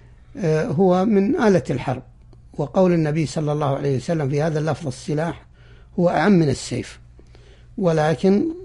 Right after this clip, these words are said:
آه، عندما قال "السيف" فإن هذا يدخل في معناه أيضا من كان من آلة الحرب، وأما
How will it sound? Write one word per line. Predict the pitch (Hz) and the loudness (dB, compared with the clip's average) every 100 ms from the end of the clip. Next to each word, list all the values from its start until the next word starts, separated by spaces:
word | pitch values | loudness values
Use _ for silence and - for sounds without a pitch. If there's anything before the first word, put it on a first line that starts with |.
| - | -14
آه، | 262 196 143 151 | -8 -4 -4 0
عندما | 180 156 147 143 139 165 | 2 2 0 0 -2 -4
قال | - 170 156 | -6 -4 -2
"السيف" | 135 - 165 170 - | -4 -4 -2 -2 -2
فإن | - 196 156 | -4 -2 0
هذا | 160 170 147 | 0 0 0
يدخل | 170 185 - 165 208 - - - - - - - | 0 -2 -4 -6 -6 -10 -20 -20 -20 -20 -20 -20
في | - 180 165 | -4 0 2
معناه | 135 143 165 165 311 | 2 0 2 0 2
أيضا | 185 165 196 | 2 2 2
من | 185 160 | 0 0
كان | 139 170 165 160 165 415 - - - - - - - | -2 0 0 0 -2 -6 -14 -20 -20 -20 -20 -20 -8
من | 156 147 | -2 0
آلة | 170 156 135 | 0 0 -2
الحرب، | 135 - 135 123 - - - | -4 -4 -6 -6 -16 -16 -6
وأما | 143 165 151 139 135 | -2 0 0 0 -4